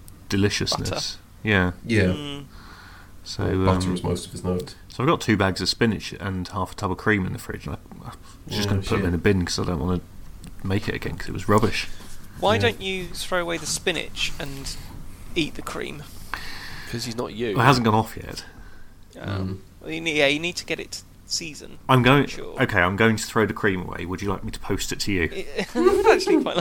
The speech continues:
Speaker 2: like to post it to me. That'd
Speaker 1: Yeah.
Speaker 2: be an exciting adventure.
Speaker 1: How does one clot cream?
Speaker 2: Um,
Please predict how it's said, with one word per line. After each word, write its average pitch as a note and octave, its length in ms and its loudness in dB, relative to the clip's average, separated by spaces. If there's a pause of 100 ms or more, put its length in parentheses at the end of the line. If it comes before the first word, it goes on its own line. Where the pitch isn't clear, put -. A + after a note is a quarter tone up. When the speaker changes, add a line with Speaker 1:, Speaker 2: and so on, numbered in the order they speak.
Speaker 2:
like G3+ 120 2
to - 80 -10
post - 400 -8
it - 100 -20
to - 80 -14
me. - 140 -10
That'd A#2 160 -10
Speaker 1:
Yeah. G3 160 2
Speaker 2:
be F3+ 160 -6
an F#3 80 -12
exciting - 500 -10
adventure. G3+ 680 -12
Speaker 1:
How A3+ 200 6
does G#3 340 4
one A2+ 340 4
clot - 500 -6
cream? F#2 420 -6 (920)
Speaker 2:
Um, F3+ 440 -4